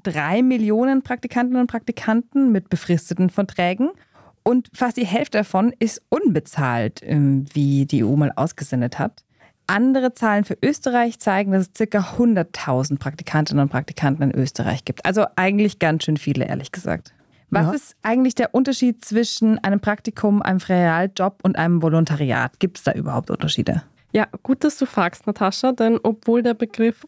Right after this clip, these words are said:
Speaker 3: Praktikum in unserem Alltag relativ häufig gebraucht wird, gibt es den im österreichischen Arbeitsrecht eigentlich gar nicht. Das heißt, da wird eigentlich nur unterschieden zwischen Arbeits- und Ausbildungsverhältnissen.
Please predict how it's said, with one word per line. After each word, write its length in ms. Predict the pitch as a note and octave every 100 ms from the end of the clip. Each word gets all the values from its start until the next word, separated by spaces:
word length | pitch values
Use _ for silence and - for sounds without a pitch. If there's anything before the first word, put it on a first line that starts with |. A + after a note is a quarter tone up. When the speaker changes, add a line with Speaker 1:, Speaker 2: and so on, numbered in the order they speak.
| -
Speaker 3:
Praktikum 640 | G#3 G3+ - C4+ C#4 C4
in 100 | B3
unserem 280 | A3+ A#3+ A3+
Alltag 460 | F3 G#3 B3+ A3+ G#3+
relativ 420 | G#3 G#3+ G#3+ -
häufig 340 | F#3 B3 D4+
gebraucht 460 | - - - G#3 -
wird, 300 | A#3+ A#3+ -
gibt 220 | C4 -
es 140 | B3+
den 220 | - G#3 G3+
im 240 | G#3 G3+
österreichischen 760 | F3 G#3+ - F#3+ F3+ - - -
Arbeitsrecht 600 | D#3+ F3 - - E3 -
eigentlich 380 | D3+ D3+ D#3+
gar 200 | - D3+
nicht. 240 | E3+ E3+ - - -
Das 140 | - G3+
heißt, 220 | G3 -
da 160 | F3+
wird 120 | G#3 F#3
eigentlich 260 | G3 G#3
nur 140 | A#3 A#3+
unterschieden 560 | A3+ A#3 - A#3 A#3+
zwischen 440 | A#3+ - G#3+ - G#3
Arbeits- 540 | - E3 G3+ G3+ -
und 260 | - F3 -
Ausbildungsverhältnissen. 1300 | E3 E3 - F3 D#3+ - D#3 D3+ E3 - E3+ - E3